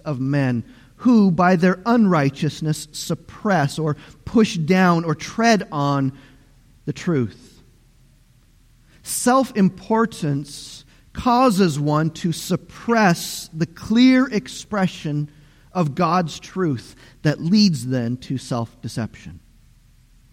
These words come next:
In the same passage, we read, "For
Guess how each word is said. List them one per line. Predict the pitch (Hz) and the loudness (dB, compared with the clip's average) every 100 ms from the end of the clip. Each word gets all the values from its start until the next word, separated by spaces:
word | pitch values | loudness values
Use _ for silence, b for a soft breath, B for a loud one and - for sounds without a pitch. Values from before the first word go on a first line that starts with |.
| _ _ _ _ _ _ - | _ _ _ _ _ _ -4
In | 156 | -2
the | |
same | 151 190 185 | 2 2 4
passage, | 180 202 202 190 160 139 B B B 170 | 4 4 4 2 -4 -6 B B B 0
we | 175 | 2
read, | 170 196 175 160 - | 4 4 4 2 0
"For | 196 | -2